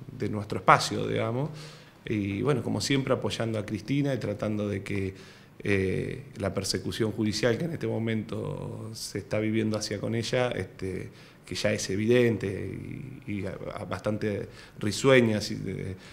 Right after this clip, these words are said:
por lo que, por lo que representa, eh, bueno, no se siga profundizando. Así que vamos a estar, nombres propios todavía no hay,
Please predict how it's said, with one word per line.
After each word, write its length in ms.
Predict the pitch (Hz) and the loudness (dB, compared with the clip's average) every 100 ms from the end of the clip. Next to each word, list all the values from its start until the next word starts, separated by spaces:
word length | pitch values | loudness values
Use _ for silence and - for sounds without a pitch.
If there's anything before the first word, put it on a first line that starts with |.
| - - - | -20 -6 2
por 120 | 101 | 4
lo 140 | 101 | 2
que, 240 | 92 104 101 | 0 -4 -6
por 240 | - 101 | -6 -4
lo 160 | 95 92 | -2 -2
que 320 | 95 92 98 | -4 -4 -6
representa, 800 | 98 101 110 - 135 131 147 160 - - - - | -4 -2 -2 2 4 4 4 2 -2 -14 -18 -8
eh, 60 | - | 0
bueno, 260 | 135 98 | 2 2
no 120 | 110 | 0
se 100 | 110 | 0
siga 240 | 117 131 120 | 0 2 2
profundizando. 600 | 107 113 110 131 135 104 | 2 0 0 4 4 2
Así 180 | 101 147 | 0 4
que 180 | 151 147 - - - | 4 4 -4 -14 2
vamos 240 | 143 147 147 | 4 6 4
a 40 | |
estar, 800 | 131 156 143 127 117 113 107 107 | 6 8 10 8 8 6 4 4
nombres 360 | 120 156 156 139 | 6 8 6 6
propios 400 | 160 156 151 151 | 6 6 4 4
todavía 340 | 139 143 147 | 2 4 4
no 180 | 147 156 | 4 4
hay, 300 | 170 185 | 4 2